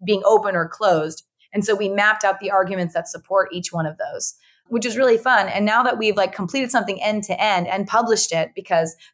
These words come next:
climate change and covid are so, are such massive topics, absolutely massive. And we definitely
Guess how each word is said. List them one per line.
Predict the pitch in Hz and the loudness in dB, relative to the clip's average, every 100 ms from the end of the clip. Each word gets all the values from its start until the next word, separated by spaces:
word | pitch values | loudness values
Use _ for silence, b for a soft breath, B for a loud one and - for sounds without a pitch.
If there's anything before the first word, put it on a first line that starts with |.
| _ | _
climate | 247 226 | 0 0
change | - 196 180 | 0 -2 -2
and | 170 | 0
covid | 196 180 | 2 2
are | 165 | 0
so, | - 165 156 _ - | 0 -4 -6 _ -14
are | - | -4
such | - - 226 - - | -4 -4 -8 -12 -6
massive | 196 214 226 - 180 - | 2 4 4 2 0 0
topics, | 160 165 - - - | 0 -2 -6 -6 0
absolutely | 214 214 220 196 | 0 0 -6 -4
massive. | 175 175 175 - - - B B B - | -2 0 0 -2 -6 -12 B B B 0
And | 214 | 4
we | |
definitely | 202 247 247 233 196 | 4 4 2 0 -2